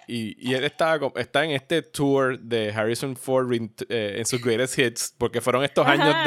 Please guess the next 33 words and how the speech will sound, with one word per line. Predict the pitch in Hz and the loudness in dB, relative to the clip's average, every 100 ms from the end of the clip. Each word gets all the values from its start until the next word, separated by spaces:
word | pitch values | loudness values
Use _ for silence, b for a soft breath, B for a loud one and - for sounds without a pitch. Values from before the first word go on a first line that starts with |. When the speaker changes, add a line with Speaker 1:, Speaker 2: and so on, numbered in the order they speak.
| 135 | 4
Speaker 1:
de | 120 | 2
Speaker 2:
como | 104 320 311 | 0 -8 -6
que | 311 | 0
Speaker 1:
Force | 131 123 | 0 2
Awakens | 139 120 113 110 123 117 110 120 | 2 2 2 0 0 0 0 -2
y | 120 | -4
Blade | 110 113 110 104 | -2 0 0 -2
Runner, | 113 110 107 107 107 | -2 -2 -2 -4 -4
y | |
creo | 110 110 | -4 -4
que | 117 | 0
va | |
a | 117 | 0
volver | 113 110 110 | 0 -2 -4
a | |
hacer | 113 110 | -4 -4
otra | 107 110 | -4 -4
Indiana | 104 104 104 | -4 -6 -2
Jones. | 110 107 104 - B B B B - | -2 -2 -6 -12 B B B B -6
Y | 117 | -2
era | 117 123 | 0 2
como | 139 | 2
Speaker 2:
Claro | 131 127 | 0 0
Speaker 1:
que | 120 104 | 0 -2
Speaker 2:
que | - | -6
sí. | 180 | -2
Speaker 1:
para | 120 117 | 0 0
esta | 139 156 | 2 2
de | 156 | 2
Bla-, | 156 156 | 2 0
de | 143 143 | 0 0
Blade | 139 147 143 | 2 -2 0
Runner, | 143 139 110 98 | 0 0 -2 -4